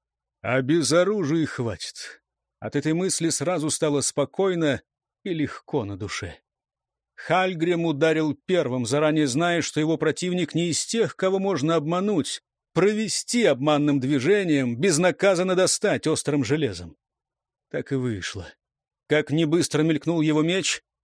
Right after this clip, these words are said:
черноволосый, играя, поймал его и остановил на середине пути. Тяжёлые лезвия скользнули одно по другому и замерли, сцепившись коваными крестовинами. Кто кого?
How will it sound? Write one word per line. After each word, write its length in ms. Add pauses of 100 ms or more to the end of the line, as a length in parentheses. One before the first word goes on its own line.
(120)
черноволосый, 840
играя, 340
поймал 540
его 320
и 180
остановил 720
на 160
середине 500
пути. 520 (540)
Тяжёлые 500
лезвия 440
скользнули 640
одно 260
по 140
другому 600
и 120
замерли, 720
сцепившись 880
коваными 500
крестовинами. 760
Кто 320
кого? 460